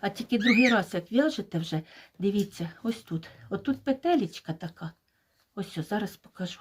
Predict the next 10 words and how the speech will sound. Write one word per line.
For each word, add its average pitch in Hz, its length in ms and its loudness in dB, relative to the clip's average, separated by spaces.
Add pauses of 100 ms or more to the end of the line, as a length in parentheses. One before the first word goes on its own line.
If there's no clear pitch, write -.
Воно, 202 220 2
бачите? 208 440 -2 (580)
Воно, 190 240 0 (220)
дірка. 202 460 2 (680)
Але 220 220 2
треба 214 380 2
не 180 160 2
коло 170 300 0
дірки. 233 600 0 (1300)
Зараз, 180 460 -8